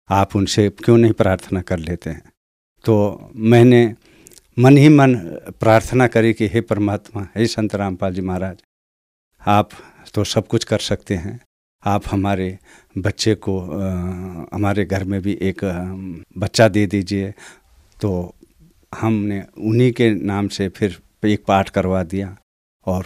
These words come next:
पाठ प्रसाद ला करके मैंने पूरे परिवार में दिया, बहू को भी दिया और उसी दिन से जो है परमात्मा ने हमें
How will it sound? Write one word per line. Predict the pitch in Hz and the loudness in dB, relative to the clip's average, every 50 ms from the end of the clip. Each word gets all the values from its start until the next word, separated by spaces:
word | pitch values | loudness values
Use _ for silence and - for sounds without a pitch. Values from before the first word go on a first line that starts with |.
| - - | 2 4
पाठ | 110 107 104 - - | 4 4 4 2 -2
प्रसाद | - 101 - - - 95 95 95 | -4 -4 -4 -2 -2 -2 -2 -2
ला | 92 87 95 95 | -2 -2 -2 -2
करके | - - 101 - - - 98 | -2 -4 -8 -8 -6 -8 -8
मैंने | 92 92 92 92 90 | -6 -6 -6 -6 -8
पूरे | - - 95 90 85 | -6 -6 -8 -8 -6
परिवार | - - 90 85 90 90 90 85 | -10 -10 -10 -8 -6 -8 -8 -8
में | 85 90 82 _ | -12 -14 -12 _
दिया, | 92 95 95 95 - - - - - - - | -10 -10 -10 -12 -16 -18 -20 -20 -18 -16 -8
बहू | - 95 90 98 | -6 -6 -6 -6
को | 101 - - 101 | -6 -4 -6 -6
भी | 90 95 | -4 -6
दिया | 90 - 92 95 92 87 90 - _ _ - - _ _ | -8 -6 -6 -6 -6 -8 -10 -16 _ _ -20 -20 _ _
और | - 92 92 90 | -8 -8 -8 -6
उसी | - 110 113 - - 110 101 | -4 -4 -4 -4 -4 -6 -8
दिन | 90 104 _ - 98 95 | -8 -10 _ -10 -8 -8
से | 87 - - 92 | -8 -8 -10 -12
जो | 85 92 92 | -10 -8 -8
है | 87 78 | -8 -10
परमात्मा | 90 - - 95 92 95 92 92 92 - _ - 92 | -12 -10 -10 -8 -6 -4 -4 -4 -6 -8 _ -10 -10
ने | 90 92 87 92 _ _ _ _ _ - _ - | -8 -10 -10 -12 _ _ _ _ _ -20 _ -6
हमें | 104 101 98 95 90 90 | -4 -4 -4 -4 -6 -8